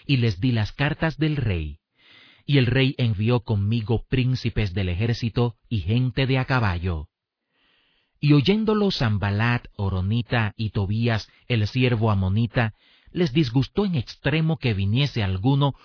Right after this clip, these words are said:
para procurar el bien de los hijos de Israel. Llegué pues a Jerusalén, y estuve allí tres días. Y me levanté de noche,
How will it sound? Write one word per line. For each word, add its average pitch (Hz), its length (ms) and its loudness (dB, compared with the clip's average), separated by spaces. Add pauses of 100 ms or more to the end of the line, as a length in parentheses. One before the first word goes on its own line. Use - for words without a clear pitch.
(140)
para 135 200 -2
procurar 127 580 0
el 113 220 2
bien 143 380 0
de 117 100 0
los 98 180 -2
hijos 110 280 0
de 107 100 0
Israel. 98 600 -2 (880)
Llegué 127 400 2
pues 131 340 0
a 120 100 -2
Jerusalén, 120 720 0 (200)
y 113 120 0
estuve 151 440 2
allí 107 280 -2
tres 107 280 -2
días. 90 500 -2 (640)
Y 147 100 2
me 143 120 2
levanté 139 460 -2
de 156 120 0
noche, 131 520 -2